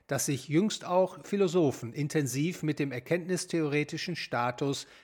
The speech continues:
der Logik des menschlichen Handelns befassen. Alle bisher verfügbaren Deutungen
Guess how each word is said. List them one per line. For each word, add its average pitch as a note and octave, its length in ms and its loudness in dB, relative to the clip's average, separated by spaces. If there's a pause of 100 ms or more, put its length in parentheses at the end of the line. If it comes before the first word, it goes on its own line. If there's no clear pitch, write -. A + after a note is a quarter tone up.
(120)
der A#2 140 -2
Logik F3+ 420 2
des - 220 0
menschlichen C#3 640 -2
Handelns A#2+ 460 -4
befassen. A#2 580 -6 (800)
Alle C#3+ 220 2
bisher C3+ 380 2
verfügbaren A#2+ 800 -2
Deutungen E3+ 640 2